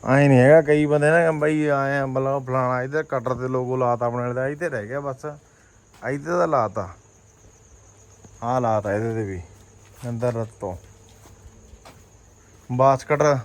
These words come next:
ਰਹਿ ਗਈ ਵਿਛਾਉਣੇ ਤੇ। ਇੱਧਰ ਸੇਵਕ ਬਾਈ ਜੀਪ ਆਪਣੀ ਲਾ ਗਿਆ, ਰੈਡੀ ਕਰਕੇ ਢੋਲ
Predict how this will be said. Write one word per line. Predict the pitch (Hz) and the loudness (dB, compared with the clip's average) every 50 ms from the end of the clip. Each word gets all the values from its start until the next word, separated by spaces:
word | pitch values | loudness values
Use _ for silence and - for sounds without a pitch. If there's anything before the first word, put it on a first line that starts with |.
| - - - - | -10 -18 -14 -8
ਰਹਿ | 120 120 131 139 | -4 -2 -2 0
ਗਈ | 151 160 | -2 -4
ਵਿਛਾਉਣੇ | 151 139 135 135 131 131 135 131 | -8 -4 -2 -2 0 0 0 -2
ਤੇ। | 123 127 131 127 120 113 - _ _ _ _ _ _ _ - _ _ _ _ _ - _ _ _ _ _ _ _ - _ - _ - _ _ _ _ _ - - - - _ _ - - _ - _ - _ - - - - - - - - - - _ - - - - - - - - - - - - - - - - - - - - | -2 -2 -4 -6 -6 -8 -14 _ _ _ _ _ _ _ -20 _ _ _ _ _ -20 _ _ _ _ _ _ _ -20 _ -20 _ -20 _ _ _ _ _ -20 -20 -20 -20 _ _ -20 -20 _ -20 _ -20 _ -20 -20 -20 -20 -20 -20 -20 -20 -20 -20 _ -20 -20 -20 -20 -20 -20 -20 -20 -20 -20 -20 -20 -20 -20 -20 -20 -20 -20 -12 -6
ਇੱਧਰ | 123 139 147 135 | -4 -4 -4 -2
ਸੇਵਕ | 123 139 131 127 123 123 127 | -2 -2 -4 -4 -4 -8 -8
ਬਾਈ | 131 131 127 | -8 -8 -8
ਜੀਪ | 123 117 120 117 120 117 127 | -8 -6 -6 -6 -6 -6 -8
ਆਪਣੀ | 123 120 120 123 127 | -8 -6 -6 -8 -8
ਲਾ | 120 113 107 107 110 | -8 -6 -6 -6 -6
ਗਿਆ, | 110 117 120 123 120 120 - - - - | -6 -6 -6 -6 -8 -10 -14 -16 -16 -12
ਰੈਡੀ | 117 117 120 120 123 117 | -8 -6 -6 -4 -6 -4
ਕਰਕੇ | 123 120 113 110 117 | -4 -6 -6 -6 -8
ਢੋਲ | 113 113 - 135 135 127 | -12 -10 -8 -8 -8 -8